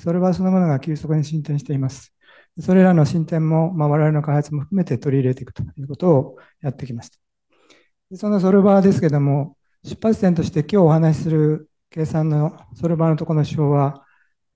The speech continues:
えー、最初の出発点は変分モンテカルロ法です。で、その、おっと、変分モンテカルロ法の最初の波動関数はペア波動、ペアプロダクトの波動関数でもビーシーエスの波動関数みたいなもんですけども、エフアイジェーが、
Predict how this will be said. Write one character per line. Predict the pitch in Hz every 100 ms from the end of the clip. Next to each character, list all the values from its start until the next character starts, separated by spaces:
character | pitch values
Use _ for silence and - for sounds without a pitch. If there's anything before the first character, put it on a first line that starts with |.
| -
え | 147 131 -
ー、 | - -
最 | - 175
初 | 196
の | 185
出 | -
発 | 196 180
点 | 170
は | 139
変 | 165 165
分 | 160 160 165 208 226
モ | 151
ン |
テ | 147
カ | 160
ル | 143
ロ | 131
法 | 139
で | 131
す。 | - - _ _ _ _ -
で、 | 156
そ | 170
の、 | 175 175 180 - - -
お | 156
っ | -
と、 | 139 139 - - - _ _ _ _
変 | 170 175
分 | 185 190
モ | 185
ン |
テ | 190
カ | 185
ル | 185
ロ | 180
法 | 180 180
の | 180 180 180 _ _ _ _ _
最 | 175 185
初 | 196
の | 190
波 | 180
動 | 185
関 | 180 180
数 | 156
は | 160
ペ | - 170
ア | 170
波 | 175
動、 | 165 165 - _
ペ | - 180
ア |
プ | 180
ロ | 196
ダ | 175
ク | 151
ト | -
の | 135
波 | 135
動 | 135
関 | - 135
数 | 135
で | 127
も | 135 127
ビ | 160
ー |
シ | 160
ー | 170
エ |
ス | 156
の | 151
波 |
動 | 156
関 | 139 147
数 | 143
み | 131
た | 123
い |
な | 120
も | 117
ん |
で | 117
す | -
け |
ど | 135
も、 | 160 139 131 - - _ -
エ | 156
フ | 175
ア | 180
イ | 175
ジ | 180
ェ | 175
ー |
が、 | 202 156